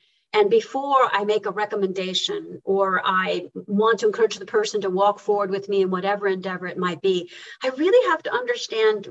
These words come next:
what's in it for them. What's their why? What's their obstacle? And, and that's where those, those questions of go slow to go,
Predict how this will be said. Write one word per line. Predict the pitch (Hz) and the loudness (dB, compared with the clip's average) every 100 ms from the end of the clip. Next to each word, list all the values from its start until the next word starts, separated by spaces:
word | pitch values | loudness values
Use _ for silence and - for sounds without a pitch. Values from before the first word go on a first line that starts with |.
| - | -16
what's | 175 294 - | -6 -6 0
in | 415 | -2
it | 427 - | -2 -6
for | 285 | -8
them. | 269 330 - - 185 - | -4 -4 -4 -10 -20 -10
What's | 196 294 - | 0 0 0
their | - 302 | -2 -2
why? | 262 180 214 233 202 170 170 | -2 -2 4 4 4 2 -2
What's | 170 240 - | -2 -4 -2
their | 262 254 208 | -4 0 2
obstacle? | 214 214 - 190 214 190 185 185 | 0 -2 -12 -10 -8 -6 -4 -2
And, | 180 180 - - - - - | 0 -2 -6 -16 -18 -6 0
and | 226 | 4
that's | 269 320 - | 4 2 2
where | 294 | 2
those, | 254 214 202 202 - - | 2 2 0 -2 -6 -2
those | 202 196 190 - - | 0 -2 -4 -12 -6
questions | 269 269 - 240 208 185 | -4 -2 -2 -2 -2 -2
of | 196 180 | -4 -2
go | 226 202 | -2 -2
slow | - 220 | -2 -2
to | 202 | -2
go, | 185 | -4